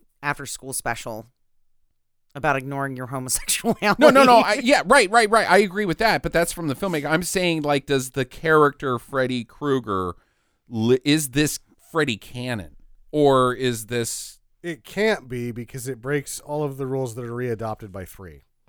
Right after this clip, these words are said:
Speaker 2: Right.
Speaker 3: And in fact, the, one of the things that three does really early on is it reestablishes all the rules that this movie broke. It,
Speaker 1: Right.
Speaker 3: like, basically tells the viewer directly,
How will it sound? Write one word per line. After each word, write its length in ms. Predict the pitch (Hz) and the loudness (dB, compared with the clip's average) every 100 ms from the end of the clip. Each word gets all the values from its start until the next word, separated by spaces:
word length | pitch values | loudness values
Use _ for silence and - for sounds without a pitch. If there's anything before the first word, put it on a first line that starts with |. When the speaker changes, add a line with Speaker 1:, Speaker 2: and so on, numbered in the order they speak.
| _ _ | _ _
Speaker 2:
Right. 440 | 156 254 277 - - - | 0 2 0 -4 -14 -6
Speaker 3:
And 240 | 160 156 | -2 -2
in 80 | 160 | -4
fact, 220 | 185 180 | -2 -2
the, 160 | 165 143 - - _ _ _ _ | -2 -12 -14 -20 _ _ _ _
one 200 | 156 185 | 2 4
of 260 | 208 170 147 | 6 2 -4
the 100 | 147 | -6
things 240 | 180 170 | -2 -2
that 160 | 147 147 | -2 -6
three 260 | - 165 156 | -4 -4 -4
does 460 | 127 123 165 135 127 | -4 0 0 -2 -10
really 420 | 113 127 165 165 | -10 -2 0 0
early 380 | 156 160 160 135 | 2 0 2 0
on 340 | 127 147 180 | 0 0 -2
is 180 | 165 127 | -4 -6
it 100 | 135 - | -6 -8
reestablishes 1120 | 127 117 160 233 202 - 208 196 175 - 143 147 | -16 -8 0 4 4 2 0 2 0 -2 -6 -4
all 200 | 156 156 | -2 0
the 80 | 147 | 2
rules 280 | 147 143 | 2 0
that 100 | 123 | -2
this 180 | 117 110 | -10 -10
movie 200 | 113 98 | -10 -12
broke. 280 | 85 82 73 _ _ _ _ 156 | -14 -18 -20 _ _ _ _ -8
It, 80 | |
Speaker 1:
Right. 80 | 147 151 - | -2 -2 -2
Speaker 3:
like, 220 | 156 131 | -18 -8
basically 500 | 160 175 - 185 170 | 0 0 0 -4 -4
tells 360 | 147 - 185 151 | -4 -2 -2 -2
the 80 | 156 | -6
viewer 280 | 143 165 156 | -4 -2 0
directly, 760 | 139 208 233 247 - 170 160 | 0 0 2 0 -2 -2 -2